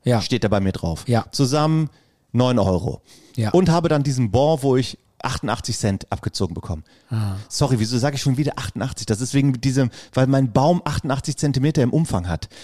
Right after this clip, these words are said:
Speaker 2: Tut mir leid, das ist ja auch eine Nazi-Chiffre.
Speaker 1: Äh,
Speaker 2: Das
Speaker 1: eben.
Speaker 2: war, äh, da
Speaker 1: So
Speaker 2: kann
Speaker 1: la-,
Speaker 2: ich nichts für.
Speaker 1: so
Speaker 2: Das hat,
Speaker 1: langsam mach ich mir Sorgen
Speaker 2: das
Speaker 1: um
Speaker 2: hat
Speaker 1: dich.
Speaker 2: nichts damit zu tun. An, angenommen, ich hab einen Euro auf dem Bon.
Speaker 1: Ja.
Speaker 2: Und dann gucken die sich den zuerst an.
Speaker 1: Ja.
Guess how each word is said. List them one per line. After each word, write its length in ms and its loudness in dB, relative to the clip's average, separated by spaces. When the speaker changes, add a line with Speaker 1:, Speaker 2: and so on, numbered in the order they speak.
Speaker 2:
Tut 140 2
mir 60 4
leid, 160 2
das 80 0
ist 40 -8
ja 60 2
auch 100 0
eine 100 4
Nazi-Chiffre. 920 -2
Speaker 1:
Äh, 180 -2
Speaker 2:
Das 120 0
Speaker 1:
eben. 100 4
Speaker 2:
war, 360 4
äh, 440 2
da 80 0
Speaker 1:
So 60 4
Speaker 2:
kann 100 4
Speaker 1:
la-, 60 4
Speaker 2:
ich 100 -2
nichts 160 0
für. 200 2
Speaker 1:
so 120 -2
Speaker 2:
Das 140 4
hat, 60 4
Speaker 1:
langsam 240 4
mach 100 2
ich 80 0
mir 100 6
Sorgen 200 2
Speaker 2:
das 100 2
Speaker 1:
um 60 0
Speaker 2:
hat 80 0
Speaker 1:
dich. 60 -4
Speaker 2:
nichts 360 2
damit 280 2
zu 120 -4
tun. 360 0
An, 320 0
angenommen, 260 2
ich 80 0
hab 140 -2
einen 120 0
Euro 200 2
auf 120 -4
dem 140 -6
Bon. 160 -10
Speaker 1:
Ja. 200 4
Speaker 2:
Und 400 2
dann 160 2
gucken 300 4
die 80 2
sich 160 0
den 160 2
zuerst 500 -2
an. 300 6
Speaker 1:
Ja. 300 -2